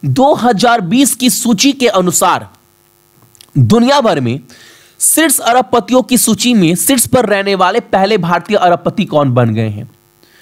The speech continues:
तो पहले भारतीय अरबपति जो बन गए हैं, अभी जो नया ताजा रिपोर्ट आया है फोर्ब्स का दो हज़ार बीस का सूची,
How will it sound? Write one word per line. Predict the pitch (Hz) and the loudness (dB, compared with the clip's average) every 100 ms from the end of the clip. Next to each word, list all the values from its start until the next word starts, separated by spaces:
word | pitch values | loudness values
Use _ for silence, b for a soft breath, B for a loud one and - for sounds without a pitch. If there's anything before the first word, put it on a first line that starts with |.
| b b b b b - | b b b b b -4
तो | |
पहले | 220 226 226 254 277 | -2 0 2 2 2
भारतीय | 202 208 208 254 | 2 0 0 0
अरबपति | 240 214 226 - - 233 | 2 0 0 -2 -2 0
जो | 156 190 | 2 2
बन | 170 202 | 0 -2
गए | 208 | -2
हैं, | 196 156 143 | 0 -2 -2
अभी | 151 147 202 | -2 -2 -2
जो | 175 | 0
नया | 202 165 180 | 0 0 -2
ताजा | 190 185 165 180 | -2 -2 0 0
रिपोर्ट | 170 170 190 185 | 0 -2 -2 0
आया | 165 170 | 0 0
है | |
फोर्ब्स | 151 170 180 - | 0 -2 -2 -2
का | 143 127 | -2 -2
दो | 151 120 | -2 0
हज़ार | 160 | 0
बीस | 131 165 185 | 0 -2 -2
का | - | -2
सूची, | 156 - 127 127 | -2 -2 -2 -2